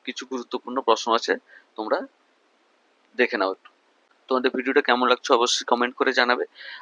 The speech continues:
আর চ্যানেলে নতুন হয়ে থাকলে চ্যানেলটি সাবস্ক্রাইব করে পাশে থাকা বেল আইকন প্রেস করে রাখবে। খলজি বিপ্লবের মাধ্যমে কোন বংশের পতন হয়?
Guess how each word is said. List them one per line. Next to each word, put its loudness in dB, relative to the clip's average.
আর 6
চ্যানেলে 0
নতুন -6
হয়ে -4
থাকলে -6
চ্যানেলটি -4
সাবস্ক্রাইব -6
করে -2
পাশে 0
থাকা -8
বেল -6
আইকন -6
প্রেস -10
করে -14
রাখবে। -14
খলজি 4
বিপ্লবের 4
মাধ্যমে 0
কোন 0
বংশের 2
পতন 2
হয়? -6